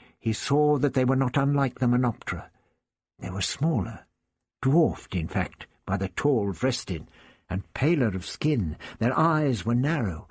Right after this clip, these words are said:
and they lacked the gaudy Menoptera markings. Also, they had no wings, only stumps, which hunched their backs. But they were alert, quick, and venomously hostile as they pressed Ian and Vrestin back against a wall with their spears,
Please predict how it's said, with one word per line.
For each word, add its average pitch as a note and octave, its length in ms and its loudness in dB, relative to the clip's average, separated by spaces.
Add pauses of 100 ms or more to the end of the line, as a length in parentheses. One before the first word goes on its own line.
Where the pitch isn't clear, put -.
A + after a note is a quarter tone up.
(140)
and A#2 120 0
they C#3+ 80 4
lacked F3+ 420 0
the C3+ 120 0
gaudy D3+ 500 2
Menoptera C#3 520 0
markings. G#2+ 760 0 (500)
Also, B2+ 600 2 (200)
they G2+ 140 0
had G#2+ 160 2
no C3 160 6
wings, C#3 580 2 (420)
only C#3+ 440 2
stumps, - 800 -4 (380)
which A#2+ 340 0 (180)
hunched - 480 -2
their A2+ 120 0
backs. - 540 -4 (720)
But F2+ 140 -6
they B2 100 2
were C3 100 2
alert, E3 540 0 (320)
quick, - 440 -4
and A2+ 220 -2
venomously D#3+ 640 2
hostile G2+ 600 -2
as G#2 120 -4
they A#2+ 100 2
pressed - 380 -2
Ian D3 260 2
and B2+ 120 0
Vrestin A#2+ 460 0
back A#2+ 220 0
against B2 320 0
a B2 60 4
wall G2+ 500 0
with F2+ 120 -2
their A#2 140 2
spears, F#2+ 720 -2